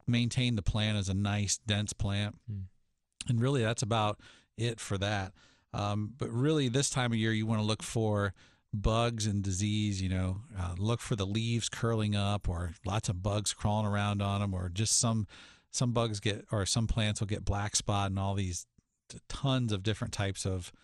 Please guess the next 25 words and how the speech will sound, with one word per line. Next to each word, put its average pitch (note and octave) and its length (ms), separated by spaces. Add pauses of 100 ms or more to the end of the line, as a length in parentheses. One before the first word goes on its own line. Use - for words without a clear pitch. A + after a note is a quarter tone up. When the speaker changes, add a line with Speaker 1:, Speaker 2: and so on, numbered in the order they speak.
(420)
Speaker 1:
other A2 300
things G2 400
that G#2 180
can F#2+ 120
Speaker 2:
Mm-hmm. G2+ 60
Speaker 1:
bother G2 300
plants. F2+ 400
So G2+ 80
you G#2 100
just C#3+ 180
wanna B2+ 120
focus A#2 500
on G2 380 (520)
keeping C#3 280
an A2+ 80
eye A2 240
on G#2 240
'em, G2+ 200 (420)
looking B2+ 240
for A#2+ 160
those G#2+ 260
signs G#2 500
that G2+ 80
something's G2+ 420
wrong. F#2+ 520